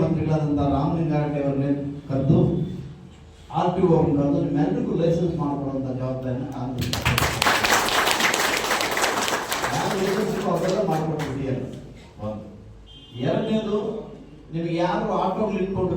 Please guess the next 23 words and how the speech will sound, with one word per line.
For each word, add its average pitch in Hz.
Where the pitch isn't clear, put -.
ಟಾಪ್ 175
ಹಾಕ್ಕೊಳ್ತಿರ್ತಾರೋ 170
ಆ -
ಟಾಪ್ 170
ನಾಳೆಯಿಂದನೇ 185
ಬೇಕಾದ್ರೆ 151
ಕೊಡ್ತೀವಿ, 143
ನೀವು 143
ಬಂದು 147
ನಮ್ಮ 127
ಕಾಂಗ್ರೆಸ್ -
ಪಕ್ಷದಲ್ಲಿ 123
ಸೋಮವಾರದಿಂದ 262
ನಾಳೆ 208
ಒಂದು 208
ದಿವಸ 233
ಬಿಟ್ಟು, -
ನಾಳೆ 160
ಒಂದು 220
ದಿವಸ -
ಬಿಟ್ಬಿಟ್ಟು, 190
ಯಾಕಂದ್ರೆ 190
ನಾಳೆ 185